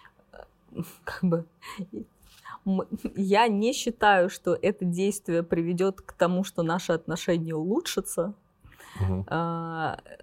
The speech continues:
Speaker 1: у меня, э, ну, э, то есть я м-, мог бы сделать что-то еще, чтобы н-, наши отношения были как-то более, там, дов-, доверительными, но конкретно это я не готов делать, во-первых, потому что я с этими людьми общаюсь,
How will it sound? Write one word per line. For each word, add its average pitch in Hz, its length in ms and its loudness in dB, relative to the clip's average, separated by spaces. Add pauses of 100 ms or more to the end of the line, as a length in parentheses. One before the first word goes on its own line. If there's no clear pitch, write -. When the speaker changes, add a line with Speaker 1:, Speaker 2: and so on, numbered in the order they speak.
(260)
Speaker 1:
у - 100 0
меня, 190 520 2 (100)
э, 120 160 -2
ну, 180 300 0 (160)
э, - 360 -6
то - 60 -2
есть - 220 -6
я 190 180 6
м-, 196 180 4
мог 196 300 4
бы 180 120 4
сделать 175 440 4
что-то 185 360 0
еще, 175 460 2
чтобы 180 460 0
н-, 170 240 -6
наши 175 340 -2
отношения 165 520 -2
были 160 240 -2
как-то 165 300 -4
более, 156 500 2
там, 156 200 -4
дов-, 160 180 -2
доверительными, 165 600 0
но 170 140 2
конкретно 196 440 2
это 190 180 2
я 180 140 4
не 175 120 0
готов 180 300 2
делать, 165 360 4
во-первых, 165 360 2
потому 165 280 -4
что - 180 -8
я 156 160 2
с - 120 -6
этими 160 360 -2 (320)
людьми 170 440 2
общаюсь, 156 800 0